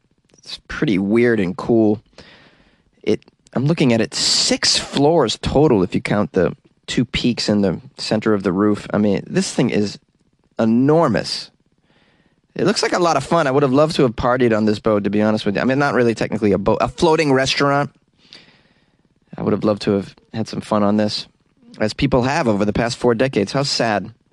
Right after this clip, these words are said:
Whenever something this weird and cool is removed from the culture and from the world, you just gotta, gotta feel bad about it.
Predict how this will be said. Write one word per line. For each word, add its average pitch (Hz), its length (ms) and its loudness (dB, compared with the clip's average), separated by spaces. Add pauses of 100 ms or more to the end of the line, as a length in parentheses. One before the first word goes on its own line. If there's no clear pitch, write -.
(680)
Whenever 165 320 0
something 151 480 0
this 147 260 0
weird 143 420 2
and 127 140 0
cool 139 300 0
is 110 140 0
removed 120 440 2
from 117 180 0
the 110 80 0
culture 120 600 -4 (140)
and 104 140 -10
from 107 160 -2
the 104 100 0
world, 113 320 2
you 113 80 -6
just 135 200 -10
gotta, 107 200 -2 (1000)
gotta - 140 -4
feel 127 200 -2
bad 92 260 -2
about 73 260 -2
it. 67 80 -4